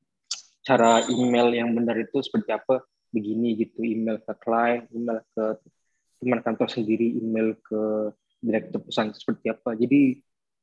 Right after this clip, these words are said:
diajarkan gitu. Jadi semuanya, eh, apa ya, saling belajar gitu. Bahkan kadang juga, em, saya mungkin masih muda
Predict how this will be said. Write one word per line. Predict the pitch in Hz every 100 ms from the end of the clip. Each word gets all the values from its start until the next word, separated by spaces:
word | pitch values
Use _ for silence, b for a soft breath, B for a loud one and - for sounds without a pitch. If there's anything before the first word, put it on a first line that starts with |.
| _ _
diajarkan | - 135 139 147 156 151 151 135
gitu. | 131 120
Jadi | 127 156
semuanya, | 151 135 156 160 147 - _ _ _ -
eh, | 127 120
apa | 127 - 120
ya, | 113
saling | - 131 120 127 127 113
belajar | 110 117 127
gitu. | 107 110 - - _ 117
Bahkan | 131 160
kadang | 143 143
juga, | 131 127 131 127
em, | - 117 117 117 113 110 _ _
saya | - 127 127 120
mungkin | 120 - 123 120 120
masih | - 120
muda | 117 117 139